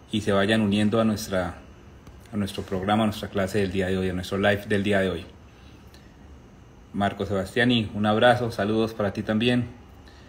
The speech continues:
Marcelita Mora desde Chile, un abrazo. Bienvenida, Henry Galvis, querido rehabilitador y amigo, exalumno de Andes y de la universidad.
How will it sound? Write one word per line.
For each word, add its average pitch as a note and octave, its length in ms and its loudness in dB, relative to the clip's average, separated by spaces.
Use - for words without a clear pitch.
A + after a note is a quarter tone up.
Marcelita G#2 520 0
Mora A#2+ 280 4
desde A2 200 2
Chile, A#2+ 320 -2
un A2+ 140 0
abrazo. A#2+ 500 2
Bienvenida, G#2 500 2
Henry G#2+ 300 0
Galvis, A2+ 460 2
querido A2 360 2
rehabilitador G#2 680 2
y A2+ 40 2
amigo, A2+ 520 0
exalumno A2+ 640 0
de G#2 120 4
Andes G#2+ 340 2
y - 20 -2
de G2 140 0
la G2 60 0
universidad. G2+ 680 0